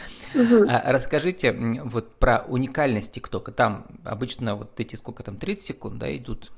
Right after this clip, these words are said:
Speaker 2: или пятнадцать секунд
Speaker 1: Да,
Speaker 2: видео.
Speaker 1: по-разному.
Speaker 2: То есть там нужно обязательно нал-, наложить, э, какие-то свои движения на музыку, да, из этой библиотеки у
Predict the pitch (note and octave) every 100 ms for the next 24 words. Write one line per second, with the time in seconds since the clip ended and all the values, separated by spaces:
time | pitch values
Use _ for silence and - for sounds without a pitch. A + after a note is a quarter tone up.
0 | - - A2 - B2+ B2+ - B2+ - -
1 | - A#2 - - - - - - - A#2+
2 | A#3+ A3+ C#4+ C#4+ A3 G#3+ G#3 G#3+ D#3 C#3
3 | D3+ C#3 A#2+ B2 C3+ A#2+ A2+ A2 A2+ A#2+
4 | A#2 A#2+ B2 B2+ - - - - G#2+ A2
5 | - A2 C3 A2+ - A2+ G#2 G#2 F3+ F3
6 | E3+ D3+ G#2+ F#2+ - F#2 A2 C#3 - -
7 | G#2+ A2 A2 - - -